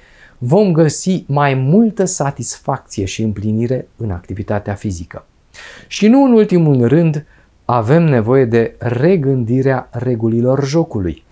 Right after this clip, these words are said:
Unul dintre cele mai mari obstacole în calea unei vieți active este percepția că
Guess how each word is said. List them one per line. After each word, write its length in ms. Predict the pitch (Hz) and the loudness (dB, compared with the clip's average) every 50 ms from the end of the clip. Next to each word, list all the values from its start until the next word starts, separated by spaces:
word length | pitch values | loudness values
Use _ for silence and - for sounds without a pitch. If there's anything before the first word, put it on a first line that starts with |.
| _ - - - - - | _ -20 -20 -20 -18 -6
Unul 340 | - 143 156 170 180 175 | 0 2 4 6 6 6
dintre 320 | 151 156 151 135 143 135 123 | 6 4 4 4 4 2 2
cele 280 | - - 156 151 151 | 2 2 2 4 4
mai 220 | 143 139 135 131 131 | 2 2 2 2 2
mari 380 | 127 120 120 131 143 143 139 | 0 0 2 2 2 2 2
obstacole 580 | 135 131 - - - 151 147 147 - 123 113 110 | 0 0 -2 -4 -2 -2 -2 0 0 2 2 2
în 140 | 107 107 104 - _ _ | 2 0 -4 -8 _ _
calea 340 | - - 139 135 139 139 127 | -6 -2 0 0 2 2 2
unei 220 | 123 123 117 110 | 2 0 0 -2
vieți 340 | 101 98 110 120 120 - - | -2 0 0 0 0 -2 -6
active 400 | 104 104 - - - 147 135 127 | -8 -8 -8 -6 -4 0 2 2
este 380 | 113 107 117 113 - - 120 104 | 2 2 0 -2 -2 -2 -4 -4
percepția 720 | - - 104 98 98 - 147 143 - - 139 127 123 - | -2 -2 -4 -4 -2 -4 -6 -6 -2 -2 -2 -2 -2 -2
că 240 | - 123 117 110 | -2 -2 -2 -2